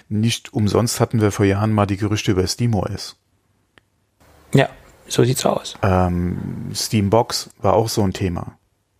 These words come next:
Speaker 1: Äh, von daher, ähm, wie gesagt, äh, lange, lange Jahre war, äh, Gaming Steam. Oder ist, oder es hat sich dazu entwickelt, dass im Prinzip Gaming Steam ist.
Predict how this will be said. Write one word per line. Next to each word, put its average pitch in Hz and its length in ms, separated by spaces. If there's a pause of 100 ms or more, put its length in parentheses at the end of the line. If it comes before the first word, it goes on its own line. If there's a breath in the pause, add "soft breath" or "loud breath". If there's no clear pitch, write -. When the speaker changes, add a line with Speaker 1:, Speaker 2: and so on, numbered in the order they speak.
(880 loud breath)
Speaker 1:
Äh, 90 460
von 101 260
daher, 107 720
ähm, 98 480 (920)
wie 104 100
gesagt, - 480
äh, 78 300 (580)
lange, 110 400
lange 110 360
Jahre 104 520
war, 101 460
äh, 107 320 (800)
Gaming 104 500
Steam. 92 400 (720)
Oder 90 380
ist, - 260
oder 98 160
es 95 120
hat 113 100
sich - 140
dazu 110 200
entwickelt, 92 440
dass - 160
im 107 180
Prinzip 95 320
Gaming 92 300
Steam 98 240
ist. - 200